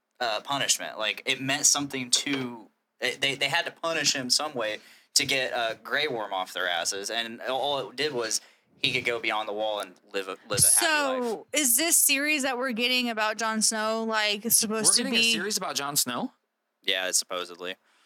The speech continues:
Speaker 3: Hell yeah, brother.
Speaker 2: Is
Speaker 1: I
Speaker 2: this
Speaker 1: think
Speaker 2: supposed to be after all this
Speaker 1: Yes.
Speaker 2: happens? So then maybe he'll find love.
Speaker 1: I mean, that,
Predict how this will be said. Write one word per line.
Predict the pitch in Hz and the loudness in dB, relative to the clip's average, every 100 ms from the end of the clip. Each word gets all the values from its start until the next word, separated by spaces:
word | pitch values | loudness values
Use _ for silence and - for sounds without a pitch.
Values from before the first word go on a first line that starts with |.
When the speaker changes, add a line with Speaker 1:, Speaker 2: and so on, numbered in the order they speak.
| _ _ - | _ _ -10
Speaker 3:
Hell | - 214 | -6 -4
yeah, | 311 359 359 | -4 -6 -6
brother. | - 359 | -6 -2
Speaker 2:
Is | 254 262 | 0 2
Speaker 1:
I | |
Speaker 2:
this | |
Speaker 1:
think | 277 320 | 4 4
Speaker 2:
supposed | 311 339 330 | 2 2 2
to | 294 | 2
be | 302 | 2
after | 233 240 - 285 269 | 4 0 0 0 2
all | 226 240 254 | 2 0 -2
this | 233 | -2
Speaker 1:
Yes. | 196 226 214 | 0 2 2
Speaker 2:
happens? | 233 269 285 - | 2 2 2 4
So | - 254 247 233 | 4 4 2 0
then | 233 | 0
maybe | 220 214 233 | 0 0 2
he'll | 233 247 | 0 0
find | 262 254 | 0 2
love. | 294 294 185 - - _ _ _ _ _ _ _ _ - | 2 0 -4 -10 -20 _ _ _ _ _ _ _ _ -10
Speaker 1:
I | - - - _ _ _ _ - | -8 -8 -12 _ _ _ _ -12
mean, | 101 98 | -6 -2
that, | 104 | -2